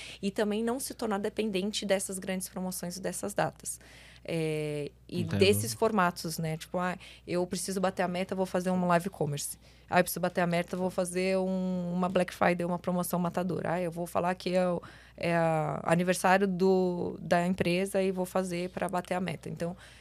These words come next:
Speaker 1: é, usar também as ferramentas como sempre uma inovação. E, é, principalmente, a gente, eu vejo muito essas tendências pra formas de interação com o cliente, né? O cliente, hoje em dia, a gente sabe, "Ah,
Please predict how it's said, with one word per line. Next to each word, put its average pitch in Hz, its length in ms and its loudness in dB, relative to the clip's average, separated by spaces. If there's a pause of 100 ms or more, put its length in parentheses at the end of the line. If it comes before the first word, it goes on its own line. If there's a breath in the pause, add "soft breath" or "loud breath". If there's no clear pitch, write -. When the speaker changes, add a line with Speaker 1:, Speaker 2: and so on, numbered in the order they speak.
(120)
Speaker 1:
é, 165 340 0
usar 180 380 4
também 202 260 0
as 190 80 -2
ferramentas 180 560 -4
como 196 300 0
sempre 220 400 -2
uma 254 160 -4
inovação. 254 560 -2 (480 soft breath)
E, 262 420 -2 (300)
é, 185 400 2
principalmente, 214 640 0
a 240 40 0
gente, 214 360 -2 (180)
eu 180 120 0
vejo 196 360 2
muito 185 220 -2
essas 185 180 -6
tendências 185 720 -4
pra 190 800 -2 (160)
formas 208 460 0
de 214 80 0
interação 202 500 -2
com 208 200 -2
o - 20 -2
cliente, 156 500 -4 (380 soft breath)
né? 160 220 -6 (260 soft breath)
O 156 60 -12
cliente, 175 320 -2
hoje 175 140 -2
em 170 40 -2
dia, 175 160 -2
a 170 40 -2
gente 175 220 -6
sabe, 165 340 -2
"Ah, 160 200 -2